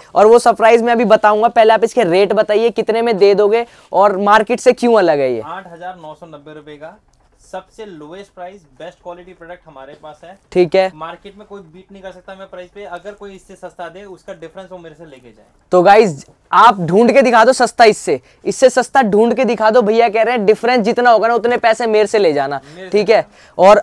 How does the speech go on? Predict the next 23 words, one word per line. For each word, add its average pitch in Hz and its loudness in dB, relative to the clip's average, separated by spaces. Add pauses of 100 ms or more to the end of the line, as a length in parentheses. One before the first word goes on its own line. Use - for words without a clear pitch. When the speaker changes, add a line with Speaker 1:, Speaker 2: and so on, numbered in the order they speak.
(120)
Speaker 1:
ये 240 6
मशीन 254 0
क्या 240 2
क्या 247 -2
प्रिंट 233 -2
कर 226 0
देते 220 0
भैया 226 2
ये 240 4
और 226 4
बता 151 -2
दो 147 -6
कस्टमर 139 -10
को। 123 -8
Speaker 2:
देखो, 139 -20
ये 214 -14
फ़ाइव 165 -18
इन 175 -20
वन 190 -20
कॉम्बो 165 -14
कहते 139 -18
हैं 131 -20
इसे। 165 -20